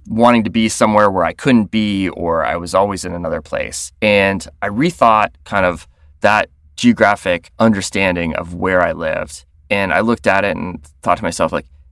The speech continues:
"Hey, what do you have?" You know, pick a point and, you know, take a three mile radius and make that circle from that point. And maybe that point's your office, maybe that point's your home. I, I picked my office just for the sake of it. And I thought about it. And I'm like,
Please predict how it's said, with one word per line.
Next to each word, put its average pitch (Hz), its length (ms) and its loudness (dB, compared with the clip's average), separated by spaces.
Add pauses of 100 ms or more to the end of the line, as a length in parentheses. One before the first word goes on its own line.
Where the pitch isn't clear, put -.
"Hey, 127 300 0 (220)
what 170 200 -2
do 254 60 2
you 226 120 0
have?" 101 600 -2
You 117 100 0
know, 98 80 2
pick - 220 -6
a - 60 -6
point 85 400 -6 (180)
and, 95 560 -6
you 107 100 -4
know, 85 200 -4 (100)
take - 240 -2
a 80 80 -2
three 143 300 -2
mile 101 520 2 (380)
radius 98 800 -2 (200)
and 95 360 -4
make - 160 -4
that 92 240 -2
circle - 580 -10
from 92 240 -2
that 85 220 -6
point. - 360 -14
And 104 220 0
maybe 117 220 6
that 104 160 4
point's 98 340 -2
your 78 100 -6
office, 113 460 2
maybe 87 160 -8
that 82 220 -4
point's 87 280 -8
your - 120 -14
home. - 280 -10 (200)
I, 113 100 4 (100)
I 113 60 2
picked 123 340 0
my 98 160 2
office 78 380 -2
just - 240 -8
for 92 140 -10
the 98 80 -12
sake - 260 -6
of - 80 -18
it. - 220 -8
And 101 100 -6
I 101 40 -4
thought 135 240 4
about 90 260 -2
it. 92 60 -6
And 107 40 -6
I'm 107 60 -4
like, 98 180 -4